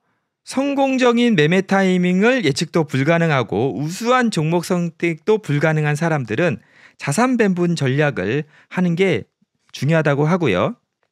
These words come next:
좋은 주식을 고를 능력이 없으므로 지수에 투자해야 된다. 지수란 특정 주식의 모음을 말한다. 예를 들어 미국 주식 시장의 상위 오백 개 주식의 움직임을 묶은 지수인 에스앤피 오백 지수가 있다.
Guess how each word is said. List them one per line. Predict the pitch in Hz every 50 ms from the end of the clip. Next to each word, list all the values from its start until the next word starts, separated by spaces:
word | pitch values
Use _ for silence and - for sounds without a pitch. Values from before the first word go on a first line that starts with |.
| _ -
좋은 | - 160 185 214 233 233
주식을 | 208 208 185 190 202 180 202 196
고를 | 190 170 156 160 175 175
능력이 | 156 151 156 156 156 151 151
없으므로 | 123 113 - - 180 185 165 127 104 98 107 135
지수에 | - - 151 139 - - 143 175 208
투자해야 | 202 - - - 214 202 170 147 151 156 156
된다. | 151 135 120 101 90 85 - _ _ _ _ _
지수란 | - - 170 156 170 165 135 104 98 107 -
특정 | - 202 196 - - 226 226 220
주식의 | 185 170 151 143 151 120 107 101 113 123
모음을 | 120 113 117 120 120 123 135 143 135
말한다. | 120 117 127 139 135 117 90 80 - _ _ _ _ _ _ -
예를 | 143 165 180 202 247 247 220
들어 | 214 175 123 104 110 120 120
미국 | 120 160 175 202 220 196 -
주식 | - 190 175 196 190
시장의 | - - 190 180 196 165 117 98 92 110 139 - _ _ _ _
상위 | - - - 214 220 226 240 240
오백 | 214 151 139 156 147 147
개 | - 160
주식의 | 147 - 143 123 131 135 131 160 156
움직임을 | 135 135 147 143 165 170 147 151 156 165 175 160
묶은 | 131 131 - - 160 156
지수인 | 135 143 139 139 139 117 95 85 82 _ _ _ _ - -
에스앤피 | 131 131 - 185 180 175 165 180 170
오백 | 143 131 147 143 -
지수가 | - 135 123 139 135 139
있다. | 117 107 - - 80 80